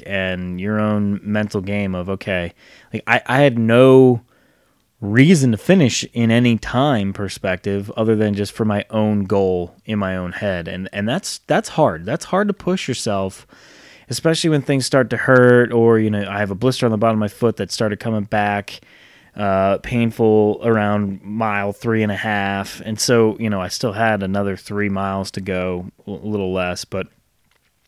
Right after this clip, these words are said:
um, you know, it, it's hard to sit there in your own head and battle men-, mentally. And I feel a lot men-, a lot more mentally strong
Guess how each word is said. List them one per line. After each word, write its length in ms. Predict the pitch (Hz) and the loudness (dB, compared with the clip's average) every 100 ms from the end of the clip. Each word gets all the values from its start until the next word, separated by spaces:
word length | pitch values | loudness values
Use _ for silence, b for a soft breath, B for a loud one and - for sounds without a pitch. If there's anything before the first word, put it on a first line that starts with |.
| _ B B B B _ | _ B B B B _
um, 400 | 110 101 95 90 - _ _ | -2 0 0 -4 -12 _ _
you 80 | 131 | 0
know, 160 | 123 113 | 2 2
it, 140 | 139 117 | 2 2
it's 200 | 135 - | 0 0
hard 320 | 110 127 151 | 2 2 2
to 60 | |
sit 220 | 104 117 - | -2 -4 0
there 300 | 107 101 101 | 0 0 -2
in 160 | 107 | -2
your 160 | 107 104 | -2 0
own 180 | 113 107 | 0 -2
head 320 | 92 110 113 | -2 0 0
and 220 | 87 85 | -2 -4
battle 600 | 110 101 110 107 101 95 | -2 0 0 -2 -2 -6
men-, 340 | 90 101 98 - | -6 -6 -6 -6
mentally. 640 | 101 107 123 98 87 90 | -2 0 0 -4 -8 -8
And 280 | 120 113 110 - _ _ | -4 -2 -4 -8 _ _
I 60 | 107 | -8
feel 260 | - 127 120 | 2 4 6
a 20 | |
lot 300 | 113 113 - | 4 2 -2
men-, 400 | 107 113 127 - 107 - - _ _ _ _ _ _ | -2 0 -2 -4 -14 -18 -20 _ _ _ _ _ _
a 40 | 110 | -2
lot 260 | 113 123 | 0 0
more 180 | 131 127 | 0 2
mentally 380 | 117 117 117 117 | 2 2 0 -4
strong 640 | - - 120 107 98 98 | -6 -2 -2 -2 -4 -6